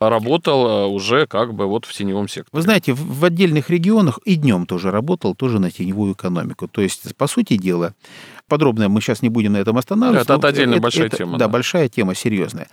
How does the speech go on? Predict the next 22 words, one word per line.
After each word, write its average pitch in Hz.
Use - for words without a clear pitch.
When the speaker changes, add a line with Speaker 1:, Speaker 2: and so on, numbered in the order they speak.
Speaker 2:
К -
восьмидесятым 220
годам 104
возник 147
целый 208
большой 170
класс 143
вот 113
этих 180
теневых 110
собственников. -
И 143
перестройка, 175
как 107
так -
называемая, 101
стала 117
шумовой 147
завесой, 120
по 151
сути 160
дела, 160